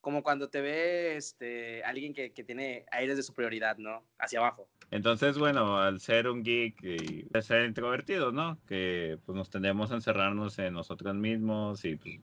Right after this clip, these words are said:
Speaker 2: dificultades para manifestarnos, ¿no?
Speaker 1: Sí, sí, claro.
Speaker 2: En este caso, créanme que Eric y yo no ca-, o sea, carecemos de,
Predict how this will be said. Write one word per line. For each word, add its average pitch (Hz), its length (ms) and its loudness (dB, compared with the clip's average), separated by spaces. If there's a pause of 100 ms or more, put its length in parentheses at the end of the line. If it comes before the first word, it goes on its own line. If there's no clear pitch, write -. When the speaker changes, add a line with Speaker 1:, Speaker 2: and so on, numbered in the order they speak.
(160)
Speaker 2:
dificultades 101 680 2
para 110 200 4
manifestarnos, 82 880 -2
¿no? 95 240 -8 (180)
Speaker 1:
Sí, 123 120 -8
sí, 117 100 -16
claro. 110 280 0 (140)
Speaker 2:
En 90 300 -4
este 98 200 2
caso, 110 240 4
créanme 113 520 4
que 98 220 2
Eric 104 260 0 (140)
y 101 180 -2
yo 98 400 0
no 95 400 -2 (180)
ca-, 98 180 2 (240)
o 98 80 2
sea, 110 200 2
carecemos 95 640 0
de, 87 400 -2